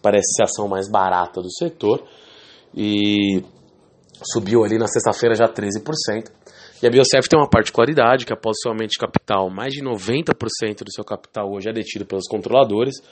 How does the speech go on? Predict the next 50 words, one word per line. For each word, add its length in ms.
ou 80
seja, 260
tá 140
até 160
um 100
pouquinho 400
abaixo 540
do 100
que 280
o 360
novo 260
mercado 460
recomenda 580
ali, 280
que 120
é 20
no 80
mínimo 280
vinte 220
e 80
cinco 180
por 120
cento. 340
Um 60
po-, 240
aliás, 340
rela-, 300
não 140
um 120
pouco 260
abaixo, 320
relativamente 600
abaixo, 380
né? 60
Mas 140
isso 140
também 200
leva 220
a 40
ação 240
a 40
ter 80
um 140
pequeno 560
volume 320
diário, 560
cerca 260
de 100
cinquenta 440
mil. 220